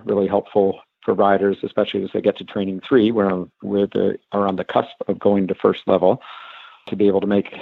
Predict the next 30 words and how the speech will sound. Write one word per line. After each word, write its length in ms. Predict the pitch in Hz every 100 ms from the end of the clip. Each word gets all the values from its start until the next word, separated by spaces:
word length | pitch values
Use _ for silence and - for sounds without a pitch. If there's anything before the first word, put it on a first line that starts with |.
| - -
these 180 | 101
changes 400 | - 107 101 95
a 60 | 92
bend 320 | 95 101 101
required 520 | 95 - 98 98 92
through 180 | - 107
the 100 | 107
three 180 | - 101
loop 180 | 98 -
serpentine. 640 | 101 98 95 - 80 87 - _ _ _
I 60 | 123
think 180 | 127
one 100 | 120
of 80 | 117
the 60 | 107
b-, 160 | 117 -
most 260 | 120 -
important 480 | 107 98 120 120 101
parts 300 | 110 107 -
of 60 | 98
the 100 | 98
serpentine 560 | 120 120 120 107 101 98
and 80 | 101
learning 300 | 104 98 90
to 100 | 101
ri-, 180 | 101 -
ride 320 | 98 107 110
it 120 | 95
is, 160 | 98 92
uh, 140 | 92